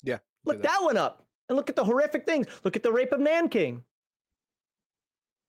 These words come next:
Speaker 2: Talk to my wife. She's Japanese. She'll tell you some things that, uh, you know. But it's a fucking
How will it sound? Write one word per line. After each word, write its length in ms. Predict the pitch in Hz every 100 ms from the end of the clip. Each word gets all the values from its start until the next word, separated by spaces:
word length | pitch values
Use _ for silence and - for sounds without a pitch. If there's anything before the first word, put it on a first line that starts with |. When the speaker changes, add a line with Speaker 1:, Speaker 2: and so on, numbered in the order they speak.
| _ _ _ _ _ _ _ _ _ _ _ _ _ -
Speaker 2:
Talk 180 | 277
to 60 | 320
my 160 | 302 277
wife. 240 | 277 202
She's 260 | - 247 -
Japanese. 480 | 247 226 226 196
She'll 160 | 160 226
tell 160 | 233 226
you 80 |
some 180 | 202 185
things 280 | 165 185 175
that, 240 | 170 165
uh, 220 | 175 160 135 - - - - _ _ _
you 80 | -
know. 140 | 139 143 _ _ _ _
But 80 | 247
it's 100 | 233
a 100 | 269 - _
fucking 320 | 302 311 285